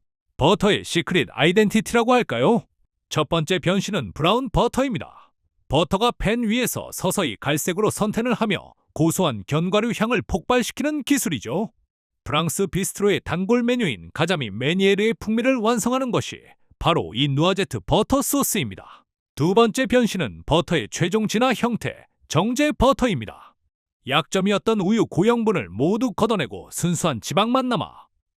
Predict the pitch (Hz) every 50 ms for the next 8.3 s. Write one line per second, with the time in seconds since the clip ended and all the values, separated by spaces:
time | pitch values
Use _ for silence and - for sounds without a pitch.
0 | _ - 147 165 - 202 220 226 208 - 147 175 214 233 233 208 - 196 143 113
1 | 82 71 - - - 165 170 160 185 180 175 147 117 - - 170 180 - - 208
2 | 170 - - 214 208 226 208 135 104 - - - - 139 156 190 226 247 262 269
3 | 262 185 127 107 - - 147 208 190 - _ _ _ _ _ _ _ - - -
4 | - 131 143 165 147 - 180 208 226 226 - - 208 - - 202 180 127 95 -
5 | - - 160 165 190 240 254 240 160 185 226 190 - - 95 - 62 - - _
6 | _ _ _ - 139 143 151 131 101 87 92 104 139 170 196 220 - - 233 233
7 | 220 - - 226 226 - 233 240 247 254 285 277 254 240 240 - - - 185 139
8 | 98 - - - - _